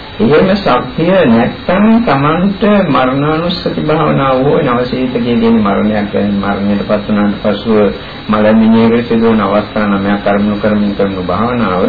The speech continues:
ඒ නවශීතකයේ කෙසේ වෙතත් අඩු වශයෙන් මරණ සතිය ගැනවත් සිහිපත් කරලා Tamanට තේරෙන ආකාරයෙන් අවබෝධ කරගන්නට ඕනේ මගේ සිත තුළ මරණයට බියක් තියෙනවා කියලා. මේ ඉතිරි ගමන එක්කෙනෙක් අත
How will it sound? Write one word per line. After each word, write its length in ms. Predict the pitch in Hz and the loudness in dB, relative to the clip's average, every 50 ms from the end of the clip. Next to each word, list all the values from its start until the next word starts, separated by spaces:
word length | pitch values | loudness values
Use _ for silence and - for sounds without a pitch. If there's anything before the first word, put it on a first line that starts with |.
| - - - - - - | -2 -6 -10 -14 -10 -4
ඒ 160 | - 117 120 117 | -2 0 2 4
නවශීතකයේ 840 | 110 107 107 110 120 117 - 135 131 135 131 117 135 135 - 135 131 | 4 2 2 0 0 -2 -2 -2 0 0 0 0 -2 -2 0 0 0
කෙසේ 460 | 110 - 110 101 - - 127 127 131 131 | 0 -2 -4 -4 -2 -2 -2 0 0 0
වෙතත් 240 | - - - 110 | 0 0 0 0
අඩු 300 | 123 110 104 101 113 127 | 2 2 2 2 2 2
වශයෙන් 420 | 135 139 139 135 147 151 160 160 135 113 | 2 0 0 0 0 0 0 0 0 0
මරණ 440 | 98 92 90 87 92 101 120 143 156 | 0 0 0 0 0 0 0 0 -2
සතිය 380 | - - 180 156 147 156 139 127 | 0 0 -2 0 0 0 0 2
ගැනවත් 360 | 120 123 113 110 113 131 135 | 2 2 2 2 0 0 -4
සිහිපත් 480 | - - 135 123 123 120 - 127 127 127 127 | -6 -6 -6 -6 -6 -4 -2 -2 -2 -2 -4
කරලා 280 | - 135 131 151 147 | -4 -4 -2 -2 -2
Tamanට 420 | 143 127 120 120 117 117 131 131 139 139 | -2 -2 -2 -2 -2 -2 -2 -4 -6 -4
තේරෙන 480 | - - 113 110 117 - 131 127 127 127 - - - | -2 0 2 2 2 2 0 -2 -4 -6 -6 -6 -4
ආකාරයෙන් 640 | 110 110 117 120 117 - 123 120 120 120 131 131 123 - | -4 -2 -2 -2 -4 -4 -2 -2 -2 -2 -2 -2 -2 -2
අවබෝධ 500 | - 98 110 117 123 139 139 131 120 120 | -2 0 0 0 0 0 0 0 0 -2
කරගන්නට 560 | 110 110 107 104 101 104 104 104 104 107 104 | 0 0 0 0 2 2 2 0 0 0 0
ඕනේ 260 | 113 107 107 113 113 - - - - - - | 0 0 2 0 -2 -4 -10 -14 -14 -10 -6
මගේ 400 | 202 202 - 104 220 233 123 123 | -2 -2 0 0 0 0 0 -2
සිත 200 | - - 117 220 | -2 -2 0 0
තුළ 280 | 233 214 - 226 226 247 | 0 0 0 2 0 2
මරණයට 640 | 254 220 190 185 190 190 110 113 113 117 117 113 117 135 139 - - 80 | 0 0 0 0 0 0 0 2 2 4 2 2 2 0 -2 -2 -4 -6
බියක් 360 | - - 107 117 127 147 175 175 - - - | -2 0 2 2 2 2 -2 -4 -8 -12 -10
තියෙනවා 420 | - - 117 107 101 92 90 85 | -4 -2 0 0 0 0 -2 -4
කියලා. 300 | 80 - - - - 82 | -4 -6 -6 -8 -8 -6
මේ 400 | 95 98 104 104 104 95 104 110 | -2 0 0 0 0 0 0 0
ඉතිරි 280 | 113 110 120 113 110 107 | 0 0 2 2 2 2
ගමන 280 | 101 107 104 104 104 104 | 2 2 0 0 0 0
එක්කෙනෙක් 540 | 107 104 - - - 107 104 101 101 - | 0 -2 -2 -2 -2 0 0 0 -2 -4
අත 180 | 98 101 - - | -6 -6 -4 -4